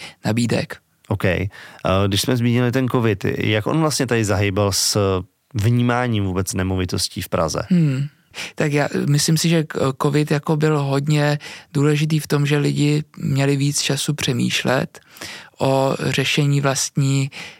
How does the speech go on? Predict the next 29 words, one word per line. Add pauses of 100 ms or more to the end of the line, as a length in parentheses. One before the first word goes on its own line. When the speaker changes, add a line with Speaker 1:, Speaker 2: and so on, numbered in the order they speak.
Speaker 1:
jako
třeba
bytové
situace. (120)
Speaker 2:
OK.
Speaker 1:
Eh, (520)
a (340)
to
hlavně
podle
mýho
názoru
bylo (160)
jako
zásadní (360)
záležitostí,
protože (580)
v
momentě,
kdy
jste (260)
část
dne
doma,
nebo
velkou
část
dne
doma,